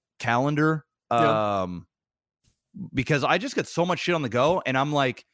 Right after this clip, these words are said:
Speaker 1: I never put anything on a calendar. Like, Kayla's super
Speaker 2: Even
Speaker 1: good
Speaker 2: in your
Speaker 1: about calendars
Speaker 2: phone?
Speaker 1: for
Speaker 2: Like,
Speaker 1: her.
Speaker 2: like nothing?
Speaker 1: No,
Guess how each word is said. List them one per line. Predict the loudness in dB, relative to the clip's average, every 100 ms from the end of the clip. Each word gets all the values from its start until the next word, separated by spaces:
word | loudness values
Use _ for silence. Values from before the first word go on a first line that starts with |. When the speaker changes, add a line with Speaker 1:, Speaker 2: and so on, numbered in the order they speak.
| _ _ _ _ _ -2
Speaker 1:
I |
never | 0 0 -2
put | 0 2
anything | 2 0 0
on | 0
a | -2
calendar. | -2 0 0 -4 -8 -14 _ _ -4
Like, | -2
Kayla's | 0 0 2 0
super | -2 0 2
Speaker 2:
Even | 4
Speaker 1:
good |
Speaker 2:
in | 6
your | 4
Speaker 1:
about | 4 4
calendars | 4 4 2
Speaker 2:
phone? | 2
Speaker 1:
for |
Speaker 2:
Like, | 2
Speaker 1:
her. | 4 2 -2
Speaker 2:
like | -2 -2
nothing? | 0 2 2
Speaker 1:
No, | 2 2